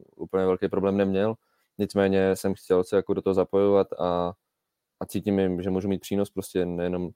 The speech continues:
po herní stránce, ale i třeba po té, eh, nějaký jako třeba taktický nebo do nějaký fungování, do nějakého fungování týmu, takže jsem se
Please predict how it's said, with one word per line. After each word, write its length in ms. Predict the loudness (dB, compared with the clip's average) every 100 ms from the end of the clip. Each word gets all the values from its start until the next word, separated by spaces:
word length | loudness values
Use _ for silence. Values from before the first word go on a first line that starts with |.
| _ _ _ -20 -4
po 100 | 0
herní 200 | 0 0
stránce, 360 | 0 0 0
ale 160 | 0 0
i 40 |
třeba 300 | -2 -4 -4 -6 _ _ _ _ _ _ _
po 100 | -2
té, 160 | 4 6 6 4 -2 -14 -2
eh, 340 | 2 4 2 0 -4
nějaký 260 | -6 -2 0
jako 180 | 0 2
třeba 160 | 0
taktický 460 | 0 -2 -6 -4 -4
nebo 400 | -2 -2 -2 -4
do 100 | -4
nějaký 240 | -6 -8
fungování, 1000 | -16 -10 -6 -2 -2 -2 -4 -6 -8 -12 -10
do 80 | -6
nějakého 240 | -4 -4
fungování 420 | -2 0 2 2
týmu, 220 | 0 0 2
takže 220 | 2 0
jsem 140 | -2
se 180 | 0